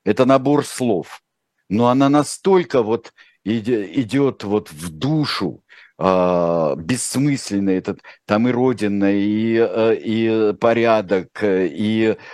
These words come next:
а, партия, и я такой замечательный, я всё отдам за Родину, я, и мы вас спасли, и мы спасаем человечество. Там всё вот есть, а, в-, здесь намешано. И отбивается он.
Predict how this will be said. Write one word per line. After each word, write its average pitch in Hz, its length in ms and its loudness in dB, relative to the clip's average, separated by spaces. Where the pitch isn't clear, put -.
а, 98 680 2
партия, 104 720 0
и - 140 -6
я 110 400 2
такой 107 360 -2
замечательный, 98 640 -2
я 101 140 4
всё 113 300 -2
отдам 107 300 -2
за 104 180 2
Родину, 104 440 -2
я, 107 360 4
и 110 180 -2
мы 113 180 0
вас 104 240 0
спасли, 110 680 -2
и 101 40 2
мы 104 140 -2
спасаем 104 520 0
человечество. 101 840 -2
Там 104 160 -2
всё 139 320 0
вот 82 200 -8
есть, 76 400 -6
а, 78 300 0
в-, 85 320 -4
здесь 85 340 -4
намешано. 95 600 -2
И 135 160 4
отбивается 104 760 0
он. 50 160 -18